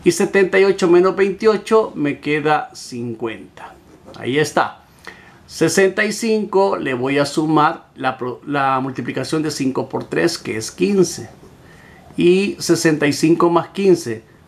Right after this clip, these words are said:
nos da ochenta. Ahí está. Vamos al literal C. Vamos a resolver la multiplicación acá. Ocho por cuatro es treinta y dos. Le vamos a sumar el producto de seis por siete, que es cuarenta y dos.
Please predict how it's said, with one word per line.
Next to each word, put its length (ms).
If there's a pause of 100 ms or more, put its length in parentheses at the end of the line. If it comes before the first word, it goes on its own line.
nos 260
da 380
ochenta. 840 (1400)
Ahí 220
está. 380 (1200)
Vamos 260
al 60
literal 500
C. 440 (500)
Vamos 340
a 20
resolver 680 (140)
la 240
multiplicación 840
acá. 240
Ocho 260
por 200
cuatro 360
es 120
treinta 320
y 80
dos. 400
Le 120
vamos 320
a 40
sumar 480
el 80
producto 440
de 100
seis 220
por 220
siete, 460
que 100
es 100
cuarenta 520
y 80
dos. 380